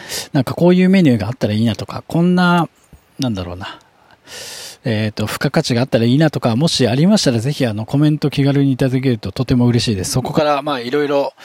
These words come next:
ね、声を汲み取って反映できるところもあるので、ぜひ、あの、そういって今声をものすごく欲してるので、<laughs> ぜひよろしくお願いします。はい、というわけで本日も最後までご視聴いただきありがとうございます。かけるでした。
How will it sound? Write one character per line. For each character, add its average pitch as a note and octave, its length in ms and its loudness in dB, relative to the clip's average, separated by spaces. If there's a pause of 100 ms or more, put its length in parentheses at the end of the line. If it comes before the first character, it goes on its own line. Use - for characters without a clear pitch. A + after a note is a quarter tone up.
(520)
ね、 C#3 240 -6
声 C#3+ 200 2
を G#2 140 -4
汲 C#3 100 -4
み C3+ 80 -4
取 D#3+ 120 0
っ - 40 -20
て B2 80 -10
反 C3 240 -2
映 C3 160 0
で B2 120 -2
き F3 100 2
る C#3 100 4
と A2 120 -2
こ G#2 60 -4
ろ G2+ 60 -2
も G2 120 -2
あ G#2 40 2
る G#2+ 120 2
の F#2 120 -4
で、 F#2+ 220 0
ぜ B2+ 140 -2
ひ、 F#2+ 280 -6
あ - 120 -10
の、 G2+ 300 -8
そ - 260 -2
う - 20 4
い C#3 40 2
っ - 20 -18
て E3+ 100 -2
今 C3+ 160 2
声 D3 240 4
を G2 180 -2 (300)
も B2 160 4
の D#3+ 100 4
す F#3 120 4
ご D3 120 2
く - 120 -14
欲 B2+ 120 4
し - 120 -4
て C3+ 100 -4
る - 120 -12
の A#2+ 120 -14
で、 - 220 -16 (220)
<laughs> - 200 -14
ぜ C3+ 140 0
ひ A2+ 320 -4
よ A2+ 100 -6
ろ A#2+ 100 0
し - 60 0
く - 80 -8
お A#2+ 60 -6
願 B2 100 -4
い A#2 40 -6
し B2+ 100 -4
ま C#3+ 160 4
す。 - 120 -10
は E3 140 2
い、 D#3 80 0
と - 80 -4
い D#3+ 60 0
う - 20 0
わ D#3 80 0
け C#3 120 0
で A2+ 80 0
本 C#3 120 2
日 C3 160 -2
も A2+ 120 0
最 C#3 160 4
後 C3 60 4
ま A2 100 2
で G#2+ 100 0
ご A2+ 100 2
視 - 80 2
聴 C#3 80 4
い B2 60 2
た C3+ 80 4
だ B2+ 80 4
き C3+ 100 2
あ C3 40 4
り D3+ 80 4
が F3 60 4
と D#3 60 4
う - 20 6
ご C3 40 0
ざ C#3+ 80 6
い - 20 6
ま E3 80 6
す。 - 160 -2 (380)
か C3+ 120 -2
け B2+ 120 2
る C3 100 6
で B2 100 4
し - 60 -4
た。 D3 180 4